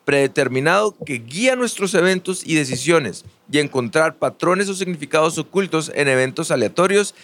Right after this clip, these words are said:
y atribuir sucesos inesperados a la intervención de fuerzas externas.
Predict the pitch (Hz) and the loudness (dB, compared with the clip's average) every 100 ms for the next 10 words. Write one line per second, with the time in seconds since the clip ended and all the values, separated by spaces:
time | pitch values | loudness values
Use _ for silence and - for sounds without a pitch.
0 | _ 131 127 127 131 147 170 175 180 185 | _ -2 0 2 2 2 0 0 0 0
1 | 170 135 - 135 170 185 - 143 131 110 | -2 -2 0 4 4 0 -4 -2 -2 -2
2 | 110 101 95 165 190 180 131 240 127 127 | -4 -4 -2 0 0 -2 -2 -2 -2 -6
3 | - 87 82 82 | -8 -10 -12 -16